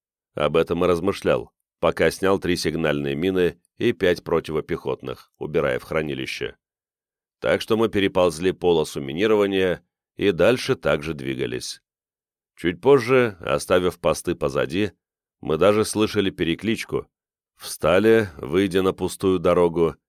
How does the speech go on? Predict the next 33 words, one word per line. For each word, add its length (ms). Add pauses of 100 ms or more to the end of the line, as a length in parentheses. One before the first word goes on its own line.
(100)
и 180
двинули 480
по 180
ней 220
скорым 420
маршем. 600 (560)
Нужно 340
уйти 300
как 180
можно 360
дальше, 460 (280)
рассвет 640
через 300
час. 460 (1300)
Судя 360
по 140
силуэтам 600
то 120
с 100
одной 280
стороны, 420
то 180
с 80
другой — 580 (320)
Тут 240
явно 400
стояли 480
немцы. 540 (600)
Да 160
и 80
костры 460
кое-где 440
горели. 540